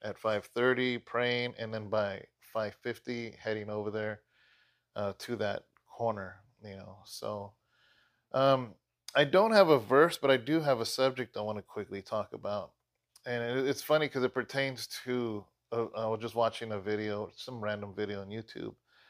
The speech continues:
And, um, it was a, um, person kinda rating other Christian YouTube channels. And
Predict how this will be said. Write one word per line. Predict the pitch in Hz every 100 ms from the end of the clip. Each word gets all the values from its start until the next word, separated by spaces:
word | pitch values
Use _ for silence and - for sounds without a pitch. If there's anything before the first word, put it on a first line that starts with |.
| _ _ - _ _ _ _ - - -
And, | 135 131 127
um, | 123 120 110 104 120
it | 135
was | 135 139 127 - -
a, | 123 123 117 113 104 98 _ _ _ _ - -
um, | 113 110 104 98 90 _ _
person | - 151 147 143 123
kinda | - 131 120
rating | 104 107 120 131 117 110 101 98 _ _ _ _ _ _ _ _ _ -
other | 131 127 127 120 107 104 _ _
Christian | - 139 123 - 117 110 104 -
YouTube | 104 110 139 139 120 98
channels. | - 101 104 101 - - _ _ _ - -
And | 127 127 123 117 107